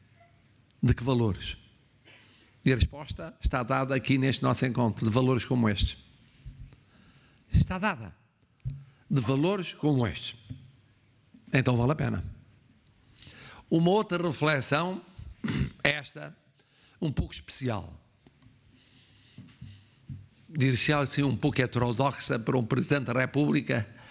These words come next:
de um país que, como sabem, é um país que não tem uma religião.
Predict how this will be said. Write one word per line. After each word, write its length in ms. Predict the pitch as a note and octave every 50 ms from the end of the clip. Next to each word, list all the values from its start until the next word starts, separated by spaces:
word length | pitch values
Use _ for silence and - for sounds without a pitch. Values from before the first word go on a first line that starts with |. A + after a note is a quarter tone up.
| - - - - - -
de 160 | B2 B2+ B2+
um 100 | B2 B2
país 600 | - - C3 C3+ C3+ C#3 D3+ E3+ D#3+ - - - - - - - _ _
que, 140 | - B2 A2+
como 200 | - B2+ A#2+ A2
sabem, 300 | - C3 B2+ B2 C3 C#3+
é 40 |
um 80 | D3 B2+
país 420 | A#2 D3 D3+ E3 F#3 E3+ - - - - - - - - - - -
que 120 | - E3
não 200 | D#3+ D3 C#3 B2+
tem 300 | A2 - D3+ D#3+ E3 E3 -
uma 440 | F#3+ G3 G3+ F#3 D#3+ D3+ - - -
religião. 680 | - A#2+ A#2+ B2 B2+ B2 A2+ - - C#3+ C3+ A2 F2